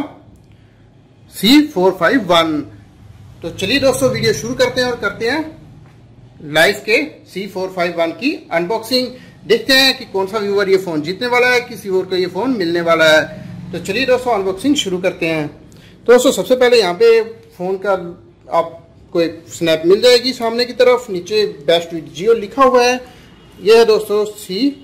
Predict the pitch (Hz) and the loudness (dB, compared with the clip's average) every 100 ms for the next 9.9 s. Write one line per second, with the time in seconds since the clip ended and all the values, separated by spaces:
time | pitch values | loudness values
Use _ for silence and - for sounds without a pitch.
0 | - 170 185 185 214 214 160 160 151 143 | -8 0 0 4 2 2 0 0 0 -4
1 | - - - - _ _ - _ - - | -10 -20 -20 -20 _ _ -20 _ -20 -20
2 | - - 208 220 233 202 170 165 185 240 | -20 -4 2 4 4 2 4 2 2 0
3 | 240 233 233 233 233 226 190 165 190 226 | -2 0 2 2 2 0 0 0 2 4
4 | 226 214 226 220 220 196 185 - 208 202 | 4 2 2 4 2 0 -8 -6 -2 -2
5 | 190 185 - 175 165 220 226 226 208 214 | -2 -6 -4 -4 -4 -2 0 0 -2 -4
6 | 220 220 220 190 - 208 196 156 160 - | 0 0 0 -4 -6 0 2 4 2 0
7 | 156 156 156 165 190 220 226 226 214 185 | -6 -4 0 2 2 0 -2 -2 -6 -4
8 | 220 226 220 226 220 - 180 175 175 160 | 0 2 2 0 -2 -4 -6 -6 -6 -4
9 | 160 165 156 202 226 233 226 - - | -4 -4 -2 -2 4 4 2 -4 -20